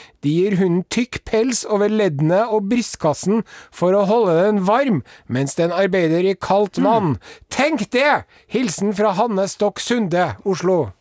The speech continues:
Speaker 2: Hanne, det der visste ikke jeg. Hvis det stemmer, var det veldig interessant. Jeg skal bare legge til nå, når du kom med den der justeringen, jeg skal slutte å snakke, eh, om, eh, den snodige klippen til kongepudler, så vil jeg bare si at jeg selv har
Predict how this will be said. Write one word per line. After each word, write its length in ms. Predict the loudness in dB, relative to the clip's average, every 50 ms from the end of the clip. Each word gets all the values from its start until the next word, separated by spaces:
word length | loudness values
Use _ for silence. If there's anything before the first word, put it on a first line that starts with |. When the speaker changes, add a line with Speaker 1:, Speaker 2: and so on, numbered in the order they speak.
| _ _ -6 -2
Speaker 2:
Hanne, 440 | -2 0 0 0 0 0 0 -2 -2 -6 _ _ _ _ _ _ _ _ _ _ _ _ _ -6
det 240 | -2 -2 0 0 0
der 120 | 0 0 0
visste 300 | 0 -2 -4 -6 -8 -10
ikke 260 | -6 -4 -2 -2 -2
jeg. 20 | -4 -4
Hvis 260 | -4 -4 -4 -4 -4
det 120 | -6 -6 -4
stemmer, 360 | -2 -2 -2 0 0 0 0 0
var 140 | 0 0
det 120 | 0 0 0 0
veldig 340 | -2 -2 -2 -4 -6 -4 -2 -2
interessant. 800 | -2 -2 -4 -4 -4 -2 -2 0 -2 -2 -2 -4 -10 -16 -20 -20 _ _ _ _ -20 -20 -20 -20 -10 -4
Jeg 120 | -2 -2 -2
skal 180 | -2 -2 -2 0
bare 220 | 0 0 0 0 0
legge 320 | 0 0 0 0 -2 -4 -4 -2
til 160 | -2 0 0
nå, 240 | 2 0 0 2 2
når 100 | 0 0
du 80 | 0 -2
kom 260 | -4 -2 -2 -2 0 2
med 120 | 2 2
den 120 | 2 2
der 140 | 2 0 0
justeringen, 400 | 0 0 -2 0 0 -2 0 0
jeg 100 | 0 0 0
skal 120 | -2 -4
slutte 400 | -2 -2 -2 -2 -2 -2 -2 -2
å 80 | -2 -2
snakke, 680 | -2 -2 -2 -2 -2 -4 _ -4 -2 0 0 0 -2 -4 -8 -20 -18 -12 -8
eh, 140 | -6 -6 -2
om, 320 | 0 0 0 0 0 0 0
eh, 360 | 0 0 0 0 0 0 0
den 200 | 0 0 -2 -2
snodige 420 | -4 -2 -2 0 0 0 0 -2 0
klippen 360 | 0 -2 -2 -2 -2 -2 -2
til 80 | 0 0
kongepudler, 640 | 0 0 0 0 -2 -2 -2 0 0 0 -2 -2
så 140 | -4 -6 -4
vil 100 | -2 0
jeg 100 | 0 0
bare 200 | 0 0 -2 -2
si 160 | -2 -4 -4
at 80 | -2 -2
jeg 120 | -2 -4 -4
selv 260 | -4 -4 -2 0 2
har 220 | 2 2 2 0